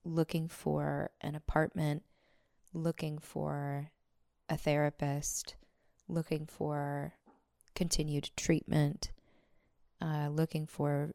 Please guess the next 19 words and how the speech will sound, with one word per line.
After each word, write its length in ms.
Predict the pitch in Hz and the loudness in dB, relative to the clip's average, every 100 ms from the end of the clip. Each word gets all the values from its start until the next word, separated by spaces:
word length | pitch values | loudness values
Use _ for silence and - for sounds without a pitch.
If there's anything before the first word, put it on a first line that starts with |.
| - | -12
physical 440 | - - 180 175 170 | -18 2 2 4 2
therapists, 920 | - 160 156 - 147 147 - - - - _ _ _ _ _ _ _ _ - | 4 4 2 4 4 4 0 -2 -6 -14 _ _ _ _ _ _ _ _ -4
um, 580 | 170 147 143 143 151 175 _ _ _ | -2 -2 -2 -4 -8 -12 _ _ _
tracking 680 | - - 160 - 151 147 147 - | -2 2 2 2 -4 -4 -6 -6
all 180 | - 151 | -2 0
of 100 | 151 | 0
the 80 | 151 | 0
doctor's 420 | 160 156 - 156 | 0 0 0 -2
appointments, 580 | 151 - 160 147 143 - - | -2 -2 -2 -4 -4 -6 -2
all 180 | 156 | 0
of 120 | 156 151 | 0 -2
those 240 | 143 147 | -2 -2
things 440 | 147 143 143 143 - - _ _ _ _ _ | -4 -4 -6 -8 -14 -20 _ _ _ _ _
started 680 | - - - 151 147 143 147 | -4 0 4 4 4 0 -2
to 100 | - | -4
become 760 | 147 - - 147 139 135 139 143 _ _ _ _ _ _ _ | -4 -4 0 0 0 -2 -6 -10 _ _ _ _ _ _ _
a 60 | 165 | -2
lot 320 | 151 147 143 | 0 0 -2
more 320 | 156 143 139 | -2 -2 -2